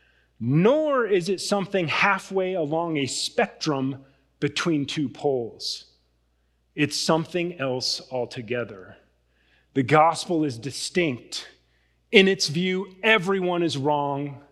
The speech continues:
everyone is loved, and everyone is called to recognize this and change." Authority. For Paul, there's a connection with the fruit of the Spirit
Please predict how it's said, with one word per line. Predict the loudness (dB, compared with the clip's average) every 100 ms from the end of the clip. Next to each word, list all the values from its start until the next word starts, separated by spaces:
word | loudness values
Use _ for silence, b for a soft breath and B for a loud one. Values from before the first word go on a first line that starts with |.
| _ _ _ _ _ 4
everyone | 4 6 2 2 0
is | -2
loved, | -2 -2 -2 -4 -8 -14 -16 _ _ _ _ _
and | 0 2
everyone | 6 4 4 0 0 -4
is | -4
called | -4 -2 -2 -2
to | -10
recognize | -2 0 0 -2 -4 -4 -6 -6
this | -6 -6 -10 -14 -18 b b b -4
and | -2 0
change." | -2 -2 -4 -10 -12 -10 -10 -12 _ _ _ b b b b b b _ 0
Authority. | 0 2 0 2 0 0 -4 -6 -16 _ _ _ _ B B B B B B
For | 2 4
Paul, | 6 6 6 2 0
there's | -2 -2
a |
connection | -2 -2 0 2 2 2
with | -4 -4
the | -4
fruit | 0 0
of | 0
the |
Spirit | -4 -2 0 0 -2 -6